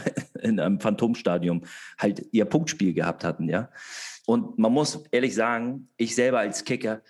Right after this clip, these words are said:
ey, ich hab das geliebt, ja, wenn du von draußen, auch wenn die schreien und gegen dich grölen, das hat dich auch angestachelt. Das ist einfach ein geiler Synergieeffekt, der da ausgelöst wird und den braucht jeder Kicker.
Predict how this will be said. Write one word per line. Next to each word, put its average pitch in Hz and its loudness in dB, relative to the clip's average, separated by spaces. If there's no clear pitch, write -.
ey, - -6
ich - -6
hab - -10
das - -8
geliebt, 104 -2
ja, 90 0
wenn 101 -2
du 107 -2
von 101 -4
draußen, 104 -2
auch 131 0
wenn 175 2
die 135 2
schreien 143 0
und 113 -2
gegen 147 2
dich 110 0
grölen, 117 2
das - 0
hat 120 0
dich 139 4
auch 160 0
angestachelt. 107 0
Das 110 -2
ist - -2
einfach 143 2
ein 113 -2
geiler 127 2
Synergieeffekt, 120 -2
der 98 4
da 95 2
ausgelöst 87 -2
wird 98 0
und 107 2
den 104 2
braucht 113 2
jeder 110 2
Kicker. - -4